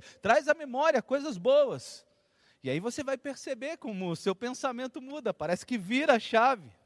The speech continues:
Uma outra questão que o apóstolo Paulo fala é: "Ó, tá irado, se cala, não use palavras ofensivas ou agressivas.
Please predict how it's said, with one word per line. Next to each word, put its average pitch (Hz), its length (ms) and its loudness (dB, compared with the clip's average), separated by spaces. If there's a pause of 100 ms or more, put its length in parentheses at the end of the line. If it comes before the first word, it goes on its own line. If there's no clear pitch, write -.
(120)
Uma 269 180 6
outra 339 240 4
questão 302 440 4
que 294 80 -2
o 285 40 4
apóstolo 269 500 2
Paulo 269 380 6
fala 294 360 4
é: 269 60 4
"Ó, 294 220 8
tá 285 200 4
irado, 254 540 6
se 320 160 -2
cala, 277 420 6
não 269 220 -4
use 285 180 -2
palavras 277 500 0
ofensivas 254 920 2
ou 247 120 6
agressivas. 247 1200 0